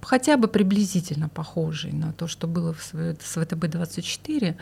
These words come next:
и чтобы применять все свои творческие таланты. Вот все, включая флористику. Всё как по м-, мановению палочки». Через, э, полторы недели просто вот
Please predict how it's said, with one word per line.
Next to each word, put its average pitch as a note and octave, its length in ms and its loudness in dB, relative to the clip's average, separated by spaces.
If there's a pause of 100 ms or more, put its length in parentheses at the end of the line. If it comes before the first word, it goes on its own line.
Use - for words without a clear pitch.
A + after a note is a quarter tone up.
(800)
и A3 60 2
чтобы A3 280 2
применять B3 420 6
все - 340 6
свои D#3 260 2
творческие - 560 -6
таланты. D3 460 -10 (380)
Вот F#3 180 2
все, - 460 0 (320)
включая F#3 400 4
флористику. - 640 -2 (680)
Всё - 300 8
как E4+ 180 6
по A#3 80 8
м-, G3+ 160 8
мановению C#3+ 580 6
палочки». - 540 -8 (760)
Через, G3 540 8
э, G3 260 10 (100)
полторы G3+ 340 8
недели E3+ 640 8 (120)
просто F#3 320 4
вот F3 160 -4